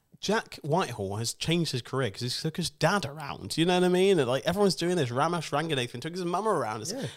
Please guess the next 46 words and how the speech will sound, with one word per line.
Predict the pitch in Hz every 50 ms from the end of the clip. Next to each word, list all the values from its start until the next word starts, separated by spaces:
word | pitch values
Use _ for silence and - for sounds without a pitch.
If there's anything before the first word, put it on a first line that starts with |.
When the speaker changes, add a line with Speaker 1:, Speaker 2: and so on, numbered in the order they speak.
| - -
Speaker 1:
I'm | 359 320
getting | 294 262 - 233
my | 226 226 254 285 302 277
mum | 226 170 151 135
on | 127 127
my | 135 143 170 180
podcast. | - - 190
Speaker 2:
People | 233 - - 254 226 190
want | 165 147 127
Speaker 1:
and | 120 139
Speaker 2:
real | 147 139
life | 127 123 120 120
stories, | - - 120 113 120 127 123 117
don't | 131 127 120
they? | 127 123
They | 120
want | 123 135 113 120
Speaker 1:
Um, | 120
Speaker 2:
people | - 175 165 180 165
that | 147 -
they | -
can | - - 120 110
relate | 104 110 107 113 110 - -
to, | - 120 117 113
and | 113
I'm | 110 107
sure | - - - 123
your | 127 117
Speaker 1:
My | 117
Speaker 2:
mum | 127 131
will | 147 156
Speaker 1:
mum | 160 151 131 120 -
Speaker 2:
be | -
right | 110 117
Speaker 1:
is | 110
Speaker 2:
up | - 123
Speaker 1:
all | 135
Speaker 2:
there. | 131 117
Speaker 1:
about | 113 117 107 85 -
the | 110
camper | - - - 123 113 - 117
van | 104 104 104 104 104 101
life | 101 101 98 92 - -
right | 87 76
now. | 78 82
She's | 90 - - 104